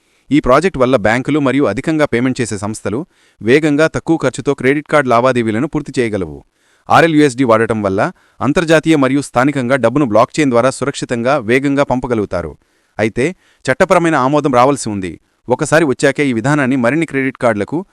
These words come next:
మరిన్ని బ్యాంకులకు చేరువ చేయాలనుకుంటున్నారు. తర్వాత ఫ్రాంక్లిన్ టెంపుల్టన్ కంపెనీ హాంకాంగ్లో టోకెనైజ్డ్ ఫండ్ను ప్రారంభించింది. ఇది అత్యంత అధునాతన డిజిటల్ పెట్టుబడుల పరిధిలోకి వస్తుంది. వివరాల్లోకెళ్తే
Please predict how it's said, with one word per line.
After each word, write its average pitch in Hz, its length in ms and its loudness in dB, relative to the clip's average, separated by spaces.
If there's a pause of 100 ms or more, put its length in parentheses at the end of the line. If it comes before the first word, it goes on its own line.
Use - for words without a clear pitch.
(220)
మరిన్ని 156 320 2
బ్యాంకులకు 113 380 -2
చేరువ 160 260 0
చేయాలనుకుంటున్నారు. 104 800 -2 (460)
తర్వాత 117 340 2 (540)
ఫ్రాంక్లిన్ 175 400 0
టెంపుల్టన్ 143 460 2
కంపెనీ 117 340 0
హాంకాంగ్లో 131 560 0
టోకెనైజ్డ్ 151 540 0
ఫండ్ను 123 200 -2
ప్రారంభించింది. 120 680 -2 (440)
ఇది 120 160 0
అత్యంత 107 360 0
అధునాతన 147 480 0
డిజిటల్ 123 380 -2
పెట్టుబడుల 117 420 -2
పరిధిలోకి 123 420 0
వస్తుంది. 101 420 -4 (420)
వివరాల్లోకెళ్తే 113 680 0